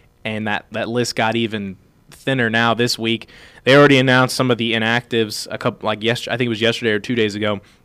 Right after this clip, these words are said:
Kendall Fuller will be out. Sammy Watkins to be out. Eric Fisher out, Chris Jones out, and then Bashaud Breeland listed as questionable. So there's potential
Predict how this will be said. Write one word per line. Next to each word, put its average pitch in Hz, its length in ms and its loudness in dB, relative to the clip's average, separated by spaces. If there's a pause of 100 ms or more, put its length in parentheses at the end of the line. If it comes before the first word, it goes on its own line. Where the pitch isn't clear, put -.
(120)
Kendall 117 260 0
Fuller 120 300 2
will 110 160 -2
be 110 200 -4
out. 123 340 0 (380)
Sammy 110 280 -2
Watkins 107 640 -2 (100)
to 113 80 -10
be 107 180 0
out. 107 300 0 (300)
Eric 110 200 0
Fisher 104 440 -2
out, 95 360 -4
Chris - 280 -8
Jones 123 440 -2
out, 120 300 2
and 107 160 -10
then 104 160 -8
Bashaud 107 480 -4
Breeland 113 480 -2
listed 101 360 -8
as 98 200 -8
questionable. 110 560 -4 (220)
So - 160 0
there's 170 240 6
potential 147 720 0